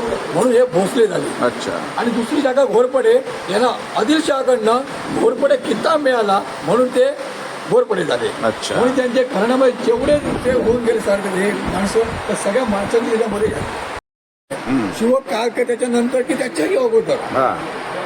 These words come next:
Speaker 1: थोडक्यामध्ये आम्ही ते जग दाखवण्याचा प्रयत्न केला लोकांना की
Speaker 2: अच्छा.
Speaker 1: हे असं आपल्या पूर्वी चालायचं, आपले पूर्वज कसे होते, काय वापरलं, कशा प्रकारे त्यांचे ऐवज होते, त्याच्यासाठी आम्ही इथे पैठणी कलर, दगडाची भांडी,
Speaker 2: हां.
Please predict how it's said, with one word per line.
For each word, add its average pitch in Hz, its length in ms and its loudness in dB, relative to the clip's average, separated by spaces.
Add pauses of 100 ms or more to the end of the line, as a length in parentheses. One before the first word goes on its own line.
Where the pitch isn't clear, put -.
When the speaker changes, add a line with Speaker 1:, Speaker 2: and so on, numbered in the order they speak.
Speaker 1:
थोडक्यामध्ये 277 500 2
आम्ही 277 160 -2
ते 269 80 2
जग 233 260 -2
दाखवण्याचा 226 440 -2
प्रयत्न 214 240 -2
केला 190 300 0
लोकांना 175 460 -2
की 277 80 -2
Speaker 2:
अच्छा. 208 120 2
Speaker 1:
हे 214 60 2 (200)
असं 294 180 -4
आपल्या 262 280 -2
पूर्वी 262 280 0
चालायचं, 214 500 -2
आपले 233 200 -2
पूर्वज 254 320 0
कसे 262 280 -2
होते, 233 220 0
काय 233 260 -2
वापरलं, 208 600 0 (340)
कशा 202 200 -2
प्रकारे 240 300 -2
त्यांचे 226 220 -2
ऐवज 208 280 2
होते, 190 240 2 (380)
त्याच्यासाठी 220 360 0
आम्ही 233 180 0
इथे 240 100 -2
पैठणी 220 460 0
कलर, 208 280 0
दगडाची 202 460 0
भांडी, 185 420 2
Speaker 2:
हां. 117 460 0